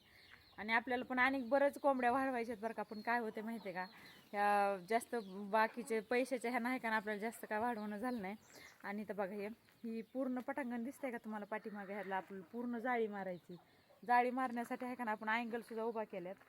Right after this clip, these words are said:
पण पैशासाठी थोड्या ह्याच्यासाठी आहे का नाही, जाळी आणायची राहिली आपली, कारण दवाखान्याचा खर्च झाला. तर हे बघा, आपण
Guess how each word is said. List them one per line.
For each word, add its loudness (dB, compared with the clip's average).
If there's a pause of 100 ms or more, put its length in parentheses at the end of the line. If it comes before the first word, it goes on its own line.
(300)
पण -12
पैशासाठी 0
थोड्या 4
ह्याच्यासाठी -2
आहे -6
का -8
नाही, -6
जाळी 4
आणायची 0
राहिली -2
आपली, -4 (400)
कारण -2
दवाखान्याचा 0 (100)
खर्च -8
झाला. -6 (440)
तर -6
हे -4
बघा, -2
आपण -4